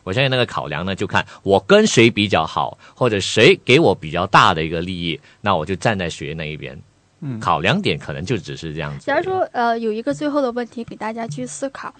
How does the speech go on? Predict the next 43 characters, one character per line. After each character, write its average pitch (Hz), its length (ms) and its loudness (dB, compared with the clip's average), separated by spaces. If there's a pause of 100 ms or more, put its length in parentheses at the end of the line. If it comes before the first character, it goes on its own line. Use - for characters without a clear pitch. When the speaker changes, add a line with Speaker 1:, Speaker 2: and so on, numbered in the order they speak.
(220)
Speaker 3:
我 226 140 -4
们 254 120 -4
刚 285 220 -2
才 277 160 -2
举 233 300 -12
了 226 100 0
几 240 180 -10
个 247 120 -4
假 196 180 -6
设 233 160 -8
性 226 220 -12
的 208 100 -8
人 202 240 -12
物， 233 80 -8
但 262 180 -2
这 277 120 0
几 233 120 -8
个 226 120 -8
人 226 120 -4
物 262 80 4
都 262 140 2
真 254 220 2
实 240 160 -4
存 214 260 -12
在 220 240 0
哈。 - 160 -10 (220)
但 277 240 4
是， 262 240 -2 (240)
呃， 226 400 -2
问 349 180 4
一 269 100 2
下 226 140 -4
大 226 160 -4
家， 254 240 0 (240)
呃， 247 360 2
我 262 180 -2
们 269 200 2
喜 - 200 -6
欢 254 260 -2
黄 233 180 -8
之 254 160 -8
锋 277 240 -6
吗？ 247 240 -4